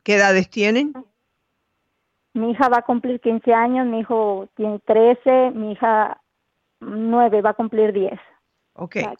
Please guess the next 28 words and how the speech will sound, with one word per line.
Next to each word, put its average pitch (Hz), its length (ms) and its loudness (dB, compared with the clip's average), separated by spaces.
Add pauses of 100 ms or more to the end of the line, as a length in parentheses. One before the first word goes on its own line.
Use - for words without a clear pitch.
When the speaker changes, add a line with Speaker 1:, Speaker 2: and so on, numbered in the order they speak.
Speaker 2:
chiquita. - 240 -20
Speaker 1:
Entonces, 233 360 0
tus 220 220 -4
tres 285 360 2
hijos 220 320 4
que 160 160 -2
ya 180 120 4
están 180 280 0
más 180 120 4
o 185 100 4
menos 170 400 4
en 143 100 2
la 147 80 4
adolescencia 147 760 2
o 135 120 0
en 139 80 0
la - 120 -2
puerta 165 420 0
de 147 100 4
la 147 120 2
adolescencia, 160 800 0
¿cómo 262 280 4
te 208 160 2
llevas 160 380 4
tú 185 160 0
con 143 200 -2
ellos? 151 560 -4 (840)
Speaker 2:
Súper, 277 480 2